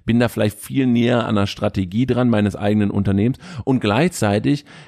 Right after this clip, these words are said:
kann ich auch in einem geschützten Umfeld mich an das Thema Audio und Voice ranarbeiten, um dann zu sagen, bevor ich jetzt irgendwie den großen Schuss nach außen mache, gehe ich erstmal ins Trainingslager, ja. Also ein Lionel Messi ist auch erstmal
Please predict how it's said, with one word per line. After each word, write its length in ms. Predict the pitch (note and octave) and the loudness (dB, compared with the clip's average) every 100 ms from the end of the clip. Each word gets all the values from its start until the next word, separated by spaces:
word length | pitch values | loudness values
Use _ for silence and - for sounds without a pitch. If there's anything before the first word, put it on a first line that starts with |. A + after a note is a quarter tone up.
| - | -8
kann 220 | - C3+ | 0 2
ich 180 | D3 B2+ | 2 0
auch 160 | B2 | 0
in 160 | A#2+ A2+ | 0 -2
einem 220 | G#2 G#2 | 0 0
geschützten 580 | F#2+ - D3 - - A#2+ | 0 -2 -4 -4 -6 -4
Umfeld 640 | A2 A#2 B2+ D3+ D3+ E3+ - B2 | 0 0 0 0 0 0 -6 -4
mich 240 | A#2 A#2+ C3 | -2 -2 -2
an 60 | |
das 160 | C3 - | -4 -2
Thema 440 | C#3 C3 A#2+ - | 0 0 0 -2
Audio 460 | A2+ B2+ C#3 C3+ C3 | 0 2 2 2 2
und 220 | B2+ A#2+ | 0 0
Voice 420 | A#2 B2+ A2+ G2+ | 2 0 0 -4
ranarbeiten, 800 | C3+ E3 G#2 F#2 F#2 F#2 G#2 C3+ C#3 B2+ - | -2 0 0 0 2 0 0 -2 -4 -6 0
um 160 | A2+ | 2
dann 140 | B2+ C3 | 2 0
zu 100 | A#2+ | 0
sagen, 240 | B2+ B2 | 0 2
bevor 300 | A#2 - C3 | 0 0 0
ich 60 | B2 | 2
jetzt 180 | A#2+ - | 0 -2
irgendwie 280 | B2 A2+ A#2 | -2 2 2
den 140 | A2 | 2
großen 280 | G2+ A2+ G#2+ | 2 0 0
Schuss 220 | - G#2 | -2 -2
nach 140 | G#2+ G2+ | -2 0
außen 260 | D3+ A#2+ | 0 2
mache, 240 | G#2+ G#2+ - - - | 0 0 -4 -10 -2
gehe 120 | C3 | 0
ich 120 | B2+ | 0
erstmal 320 | B2+ A#2+ A#2 G#2+ | 0 0 0 -2
ins 180 | G#2+ | -4
Trainingslager, 760 | - C#3+ C3+ F#2+ F2+ F2 E2 E2+ | -2 0 2 0 -2 -2 0 0
ja. 200 | G2 C3+ | 0 0
Also 280 | G2+ G2+ G#2 | 0 0 2
ein 240 | G#2 G#2 G#2 | 2 2 0
Lionel 420 | A2 A#2+ A2+ G#2+ | 0 2 2 2
Messi 300 | A2 A2 A#2+ | 2 0 -2
ist 240 | A2 - | -4 -4
auch 200 | - - | -4 -4
erstmal 480 | - G2+ G#2 G2 F#2+ | -4 -4 0 0 0